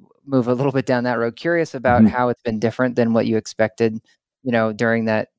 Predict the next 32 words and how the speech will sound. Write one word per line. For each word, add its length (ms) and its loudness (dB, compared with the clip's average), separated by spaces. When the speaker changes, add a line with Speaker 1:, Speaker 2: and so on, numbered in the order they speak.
Speaker 1:
three-hour 460 0
decision 520 -6
to, 140 -4
like, 320 -2
<laughs> 280 -18
leave 200 -6
your 100 -2
job 360 -2
and 100 -8
go 140 4
start 280 0
something. 380 -4
And 180 -2
then, 400 2
if 180 -4
you 120 -2
would, 460 2
uh, 440 2
recount 580 -2
your 160 -6
darkest 480 -2
day 340 2
or, 240 -6
or 140 0
moment 500 2
Speaker 2:
<laughs> 60 -6
Speaker 1:
as 80 -10
a 60 -4
founder, 500 -4
uh, 180 -2
'cause 140 -6
I 100 0